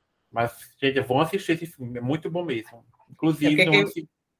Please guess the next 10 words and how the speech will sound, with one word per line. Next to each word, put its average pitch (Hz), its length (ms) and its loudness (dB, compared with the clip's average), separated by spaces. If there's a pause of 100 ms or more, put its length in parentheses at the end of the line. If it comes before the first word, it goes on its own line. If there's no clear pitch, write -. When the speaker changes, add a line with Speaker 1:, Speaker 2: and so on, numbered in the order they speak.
(120)
Speaker 2:
é, 135 260 4
não 139 140 2
é 160 80 8
fácil, 160 360 4
assim, 160 200 0
pro 160 120 -6
filme, 165 280 -2
porque 160 600 2 (600)
com 175 120 -2
certeza, 180 640 0